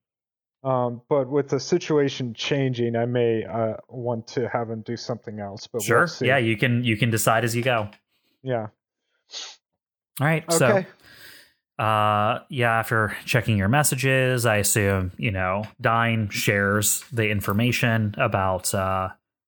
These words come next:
Speaker 2: his message back from the Noblesse Fair. Um, as you guys are pulled into, uh, this station, um, you just see in, like, big, blocky, like, shipping container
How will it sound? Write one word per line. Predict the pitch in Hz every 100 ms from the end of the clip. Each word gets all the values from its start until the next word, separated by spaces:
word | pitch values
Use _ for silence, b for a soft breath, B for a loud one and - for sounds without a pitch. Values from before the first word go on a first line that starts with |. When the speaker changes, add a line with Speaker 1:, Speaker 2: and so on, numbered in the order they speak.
| _ _
Speaker 2:
his | - 107
message | 107 95 - 98
back | - 98 98 - - -
from | - 101 92
the | 98 90 87
Noblesse | 95 98 95 95 - 98
Fair. | - 101 101 110 120 _ B B B B _
Um, | 110 98 98 101
as | 151 196
you | 233
guys | 214 190 147
are | 123
pulled | - 151 147 139
into, | - 131 120 120 - 123 113 104 101 107
uh, | 110 101 95
this | 104 101
station, | - 117 110 117 101 - 131 B B -
um, | 120 120
you | 135
just | 170 -
see | 196 175
in, | 165 151 143
like, | 127 117 - 131
big, | 143 147 156 151 165 139 123
blocky, | 117 113 117 - 131 123 120 120
like, | 120 101 98 - _ _
shipping | - 139 127 135
container | 135 147 151 143 143 143 151